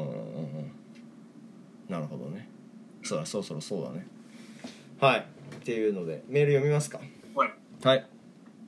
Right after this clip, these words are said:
Speaker 1: えー、ラジオネーム、すでに終わったワールドカップさんからです。どういうことだ？
Speaker 2: <laughs> どういうこと？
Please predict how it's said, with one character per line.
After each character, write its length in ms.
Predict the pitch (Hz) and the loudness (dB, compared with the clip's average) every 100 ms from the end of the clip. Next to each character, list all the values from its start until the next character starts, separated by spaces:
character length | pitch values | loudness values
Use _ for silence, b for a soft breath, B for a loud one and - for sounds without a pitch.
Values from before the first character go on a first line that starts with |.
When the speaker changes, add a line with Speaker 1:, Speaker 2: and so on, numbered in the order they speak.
| - - - - - B B B B | -20 -20 -20 -20 -18 B B B B
Speaker 1:
え 1300 | 110 120 127 127 123 123 123 123 120 120 120 120 120 117 | 2 6 6 6 6 6 4 4 4 4 4 4 4 6
ー、 20 | |
ラ 80 | 123 | 6
ジ 100 | 165 | 6
オ 60 | 190 | 6
ネ 100 | 175 | 6
ー 20 | |
ム、 100 | 123 | 6
す 120 | 196 | 4
で 120 | 208 | 4
に 140 | 151 110 | 6 6
終 100 | 107 | 6
わ 80 | |
っ 80 | 107 | 4
た 100 | - | 4
ワ 160 | 104 107 | 6 6
ー 40 | |
ル 80 | 113 | 6
ド 120 | 110 | 2
カ 100 | 113 | 2
ッ 20 | 110 | 0
プ 160 | - | -2
さ 140 | - 87 | -4 -4
ん 80 | |
か 120 | - 82 | -4 -6
ら 80 | |
で 100 | 76 | -6
す。 360 | 71 - - - - - - - | -6 -6 -6 -8 -20 -20 -16 -2
ど 80 | 120 | 0
う 40 | |
い 60 | 104 | 2
う 40 | |
こ 80 | 95 | 0
と 140 | - | -2
だ？ 120 | - | 0
Speaker 2:
<laughs> 0 | |
ど 80 | 139 | 0
う 40 | 156 | 0
い 40 | |
う 40 | |
こ 80 | 156 | 0
と？ 120 | 143 | -2